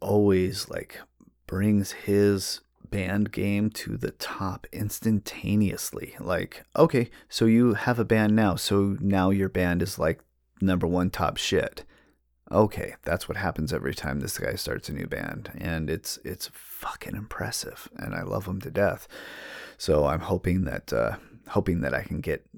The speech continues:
get with him soon. Uh, I'm gonna, I'm gonna leave it a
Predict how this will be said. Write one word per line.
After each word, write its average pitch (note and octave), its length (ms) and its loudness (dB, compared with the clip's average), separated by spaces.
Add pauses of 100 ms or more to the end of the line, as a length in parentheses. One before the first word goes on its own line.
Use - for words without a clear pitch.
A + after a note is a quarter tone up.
get - 160 -2
with - 160 -10
him C#2+ 220 -6
soon. - 580 -8
Uh, - 80 -12 (220)
I'm G2 120 0
gonna, E2 300 0
I'm F#2+ 140 0
gonna E2 280 -2 (140)
leave G2 680 4
it E2 100 2
a - 100 -4